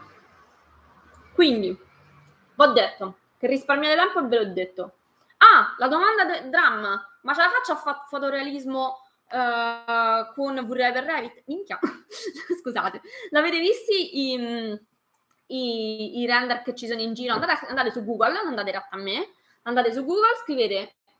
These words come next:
rendering, render vorrei per Revit, vedete quello che vi esce, ditemi se non vi piace,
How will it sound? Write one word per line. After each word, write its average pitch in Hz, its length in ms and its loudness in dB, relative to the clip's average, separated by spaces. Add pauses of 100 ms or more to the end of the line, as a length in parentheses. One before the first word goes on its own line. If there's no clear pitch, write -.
(100)
rendering, 392 520 0 (280)
render 381 580 -2
vorrei 294 680 -2
per 277 160 -2
Revit, 208 540 -4
vedete 311 240 -4
quello 262 160 0
che 233 80 -4
vi 220 140 -6
esce, 262 240 -6
ditemi 240 280 -8
se 208 80 -6
non 202 200 -8
vi 196 100 -10
piace, 190 580 -2